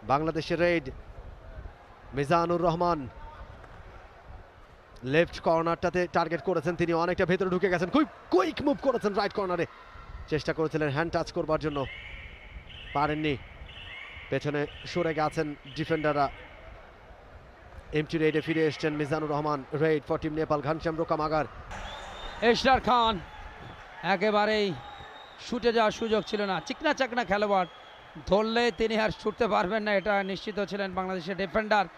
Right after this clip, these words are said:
Speaker 2: ভালো একটা ক্যাচিং দেখলাম, নাম্বার সিক্স রোমান হোসেন, বাংলাদেশ সেনাবাহিনীর হয়ে ডোমেস্টিক কাবাডিতে খেলেন।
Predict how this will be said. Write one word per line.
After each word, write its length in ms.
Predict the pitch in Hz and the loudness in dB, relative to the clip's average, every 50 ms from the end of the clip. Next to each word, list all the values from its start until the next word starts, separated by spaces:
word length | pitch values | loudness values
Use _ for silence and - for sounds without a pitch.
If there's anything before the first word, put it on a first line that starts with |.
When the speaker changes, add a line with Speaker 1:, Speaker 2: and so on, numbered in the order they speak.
| - - - - - - - - - | -20 -20 -20 -20 -20 -20 -20 -8 -2
Speaker 2:
ভালো 280 | 135 165 185 220 226 240 | 0 2 4 4 4 4
একটা 200 | 233 185 240 233 | 4 2 0 0
ক্যাচিং 360 | - 233 214 - 220 226 202 | 0 0 0 0 0 -2 -2
দেখলাম, 320 | 185 214 190 208 208 196 | -4 -4 0 0 0 2
নাম্বার 340 | 196 208 233 226 202 240 220 | 2 2 0 2 2 2 0
সিক্স 480 | - - 254 240 233 214 - - - - - - - - - - - - | 2 2 2 2 2 2 -2 -6 -14 -18 -18 -18 -18 -18 -18 -16 0 2
রোমান 320 | 160 233 240 269 269 254 | 4 4 6 6 4 4
হোসেন, 500 | 202 247 240 - - 254 226 202 190 196 151 - - - - - - - - - - - - - - - - - | 2 0 0 0 2 2 2 2 0 -2 -6 -8 -14 -18 -18 -18 -18 -20 -20 -20 -18 -18 -16 -16 -16 -16 -10 0
বাংলাদেশ 420 | 143 175 202 220 220 220 226 220 - | 2 2 4 4 4 2 2 2 2
সেনাবাহিনীর 520 | - 247 233 226 226 240 226 226 233 220 | 2 4 4 4 4 4 4 4 2 2
হয়ে 140 | 175 233 226 | 2 2 2
ডোমেস্টিক 460 | 180 226 220 226 233 - - 240 226 226 | 2 2 2 2 0 0 -2 -4 -2 2
কাবাডিতে 440 | 240 240 233 233 220 220 180 226 220 | 2 4 4 2 2 0 -2 -2 0
খেলেন। 340 | 160 202 214 202 190 180 | 2 2 2 2 0 -2